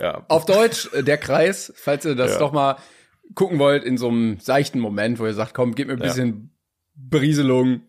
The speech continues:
Speaker 2: äh, bisschen psychologische Spielchen.“ Ich finde,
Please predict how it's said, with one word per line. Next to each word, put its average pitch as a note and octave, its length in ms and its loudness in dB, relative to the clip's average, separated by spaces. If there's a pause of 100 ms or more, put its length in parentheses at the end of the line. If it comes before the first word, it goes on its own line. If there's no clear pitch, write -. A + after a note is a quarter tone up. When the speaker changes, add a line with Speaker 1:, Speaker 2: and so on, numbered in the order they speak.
Speaker 2:
äh, A2 320 2
bisschen A#2 380 -8
psychologische B2+ 640 0
Spielchen.“ B2+ 640 -2 (800)
Ich G3 160 4
finde, C4+ 60 2